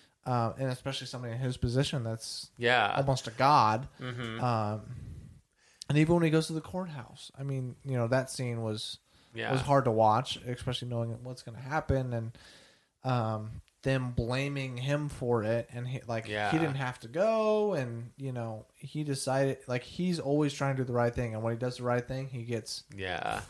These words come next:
Speaker 1: forty-five people killed in a bombing or more,
Speaker 2: Right.
Speaker 1: or whatever. So,
Speaker 2: And I know a lot of the problems that people, or one of the problems people have with the Zack Snyder verse,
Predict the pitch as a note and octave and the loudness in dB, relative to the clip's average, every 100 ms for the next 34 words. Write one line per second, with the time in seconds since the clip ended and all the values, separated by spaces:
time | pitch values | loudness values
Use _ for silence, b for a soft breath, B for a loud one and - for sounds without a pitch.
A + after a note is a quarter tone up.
0 | - - C#3 C3+ C3 B2+ B2+ C3 A#2+ A#2+ | -8 -2 0 0 -2 -2 -4 -8 -12 -14
1 | - B2 A#2 A2 G#2+ A2 G#2+ G#2+ G#2+ G#2+ | -12 -10 -8 -10 -10 -8 -8 -10 -12 -12
2 | - - C3 C3 G2 F#2+ G2 - - B2 | -14 -8 0 0 2 -2 -4 -8 -2 0
3 | G2+ G#2 G#2+ C3 - - - _ D3 D3+ | -2 -4 -10 -10 -10 -12 -16 _ -2 0
4 | E3 - - - - D#3 G#3+ E3+ D#3+ D#3+ | 0 -4 -4 -4 -4 -2 -2 0 -2 -2
5 | B2 - A#2+ A#2+ A#2 A#2 A2+ A#2 A2+ - | -2 4 4 4 0 -4 -4 -4 -4 0
6 | C3 E3+ F#3 C3+ C3 A#2 A2+ - A#2 G#2+ | 4 6 6 6 4 4 0 -4 -4 -2
7 | G#2+ G#2 G#2 G2 - A2 G#2 G#2+ G#2+ - | 0 0 -2 -4 -6 -10 -6 -2 -2 -4
8 | A2+ G#2 G2+ G2+ G2+ G2+ - - | -6 -8 -6 -6 -6 -6 -6 -8